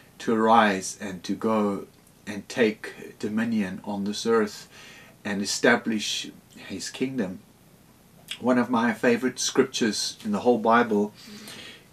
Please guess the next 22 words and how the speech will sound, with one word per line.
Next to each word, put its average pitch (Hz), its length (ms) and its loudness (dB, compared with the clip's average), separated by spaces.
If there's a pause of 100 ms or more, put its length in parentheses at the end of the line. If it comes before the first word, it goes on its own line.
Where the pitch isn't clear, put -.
is, 110 320 0
uh, 101 200 2
Romans 107 560 0
chapter - 380 -2
eight, 120 240 2
verse - 560 -2 (140)
nineteen, 110 680 0
and 95 260 -6 (500)
let - 180 -2
me 120 120 4
read 113 260 4
what 113 100 6
it 104 140 2
says 113 320 0
there. 104 300 2
It 101 80 -8 (640)
says, - 320 4
"Therefore, 120 720 6 (220)
even 151 380 0
the 120 240 2
whole 143 200 8
creation, 120 880 2